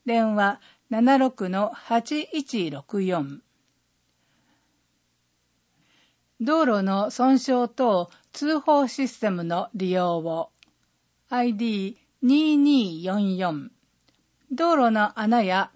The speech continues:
カーブミラーの破損などを発見したとき、紙面に掲載の二次元コードから簡単に通報ができます。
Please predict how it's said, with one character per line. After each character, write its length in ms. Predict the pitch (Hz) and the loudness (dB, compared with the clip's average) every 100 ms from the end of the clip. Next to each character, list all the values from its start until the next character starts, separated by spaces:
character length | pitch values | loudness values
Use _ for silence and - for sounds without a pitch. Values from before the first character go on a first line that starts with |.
| - | -6
カ 260 | 240 262 | 0 2
ー 20 | 262 | 2
ブ 140 | 262 | 2
ミ 140 | 247 | 2
ラ 240 | 233 208 180 | 2 2 0
ー 20 | |
の 260 | 175 175 - _ | -2 -4 -6 _
破 140 | - 185 | -16 -10
損 260 | - 269 | 0 4
な 160 | 269 294 | 4 4
ど 180 | 254 202 | 2 2
を 140 | 202 | 0
発 280 | 202 202 190 | 0 -6 -6
見 240 | 226 220 | -4 -4
し 40 | 214 | -4
た 160 | 226 | -4
と 140 | 208 202 | -4 -6
き、 340 | 190 175 247 _ _ _ - - | -6 -6 -8 _ _ _ -18 -4
紙 100 | 302 | 0
面 200 | 311 254 | 2 4
に 180 | 240 226 | 2 0
掲 200 | 247 240 | -2 -2
載 320 | 262 233 226 | 0 2 2
の 280 | 226 233 - | 4 2 2
二 160 | 220 | -4
次 140 | 226 277 | -2 -2
元 240 | 311 302 | -2 -2
コ 200 | 269 302 | -2 0
ー 60 | 277 | 0
ド 140 | 214 | 0
か 160 | - 175 | -2 -2
ら 200 | 185 202 - - - | -2 -4 -10 -20 -8
簡 240 | 269 311 | -2 -2
単 320 | 302 311 285 | 0 2 4
に 260 | 269 269 - | 4 2 -4
通 260 | - 247 233 | -4 -2 0
報 240 | 226 214 | 2 2
が 200 | 202 202 | 2 2
で 160 | 196 190 | 0 -6
き 120 | 196 | -4
ま 180 | 180 | -4
す。 100 | 185 | -4